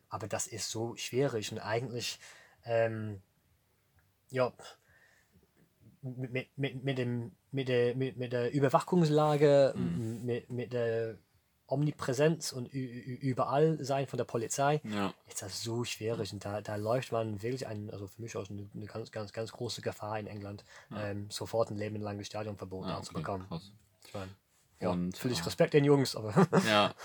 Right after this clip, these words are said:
Speaker 2: ja, und jetzt, äh, hast du gesagt, das war gegen Manchester City. Ist jetzt Manchester City eigentlich so der Hauptrivale oder Liverpool oder
Speaker 1: Kommt drauf
Speaker 2: noch
Speaker 1: an,
Speaker 2: wer
Speaker 1: wen man
Speaker 2: anders?
Speaker 1: fragt. Kommt drauf an, wen man
Speaker 2: Ah,
Speaker 1: fragt.
Speaker 2: okay.
Speaker 1: Ähm,
Speaker 2: Okay.
Speaker 1: ja, es gibt, es gibt beide Meinungen. Ähm,
Speaker 2: Mhm.
Speaker 1: viele behaupten, dass City der, der, der, das Hauptrival wäre, weil natürlich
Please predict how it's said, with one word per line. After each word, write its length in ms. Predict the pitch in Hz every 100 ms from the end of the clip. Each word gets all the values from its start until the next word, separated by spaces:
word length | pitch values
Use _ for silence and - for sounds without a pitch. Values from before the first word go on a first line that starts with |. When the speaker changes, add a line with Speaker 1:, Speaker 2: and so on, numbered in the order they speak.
| - -
Speaker 2:
ja, 160 | 104 95
und 180 | 90 98
jetzt, 260 | 92 -
äh, 60 | 92
hast 300 | 90 92 -
du 20 |
gesagt, 300 | 95 92 90 -
das 160 | -
war 120 | 87 87
gegen 200 | 87 87
Manchester 420 | 90 - 87 87
City. 300 | - - 127
Ist 160 | 101
jetzt 160 | 95 95
Manchester 420 | 90 92 87 -
City 340 | 165 - 127 127
eigentlich 200 | 113 117
so 100 | 110
der 140 | 104
Hauptrivale 640 | 107 - 113 101 107 110
oder 200 | - 92
Liverpool 600 | 87 104 127 101 - 117 98
oder 300 | 85 87 87 -
Speaker 1:
Kommt 220 | - 165 156
drauf 180 | 151
Speaker 2:
noch 60 | 175
Speaker 1:
an, 80 | 180
Speaker 2:
wer 80 | 151
Speaker 1:
wen 60 |
man 100 | 123
Speaker 2:
anders? 100 | 107
Speaker 1:
fragt. 360 | 175 185 131 -
Kommt 180 | 180 170
drauf 160 | 165
an, 80 | 156
wen 100 | 151
man 100 | 131
Speaker 2:
Ah, 80 | 120
Speaker 1:
fragt. 340 | 156 123 92
Speaker 2:
okay. 40 | -
Speaker 1:
Ähm, 300 | 135 131 123
Speaker 2:
Okay. 140 | 120 - - - - - 131
Speaker 1:
ja, 200 | 135 113
es 120 | -
gibt, 300 | 139 - - - -
es 120 | -
gibt 120 | 139
beide 200 | 139 139
Meinungen. 460 | 139 151 131 117 104 - -
Ähm, 300 | 120 185 110
Speaker 2:
Mhm. 60 |
Speaker 1:
viele 300 | - - 127
behaupten, 260 | 113 123 120
dass 120 | -
City 220 | - -
der, 320 | 143 139 135 127
der, 160 | 123
der, 460 | 120 117 113 - 117
das 240 | 117 -
Hauptrival 520 | 147 151 160 131 135
wäre, 420 | 131 139 139 131 110
weil 120 | 110
natürlich 500 | 110 - 92 -